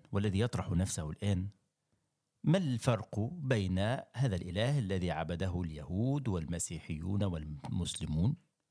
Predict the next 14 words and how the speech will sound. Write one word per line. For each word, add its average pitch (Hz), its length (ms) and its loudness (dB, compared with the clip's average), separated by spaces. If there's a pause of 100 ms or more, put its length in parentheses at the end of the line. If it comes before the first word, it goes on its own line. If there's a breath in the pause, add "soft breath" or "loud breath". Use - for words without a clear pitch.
(100)
وبين 160 240 4
الآلهة 131 380 4
القديمة 101 560 4
التي 123 260 2
عرفها 127 300 4
البشر 127 440 4
ووصفوها 101 840 4
ووصفوا 107 520 2
قدراتها 87 720 0 (300 soft breath)
ونسبوا 95 540 2
لها 87 160 2
الوجود 82 680 2
والخير 80 480 0
والشر؟ 90 520 0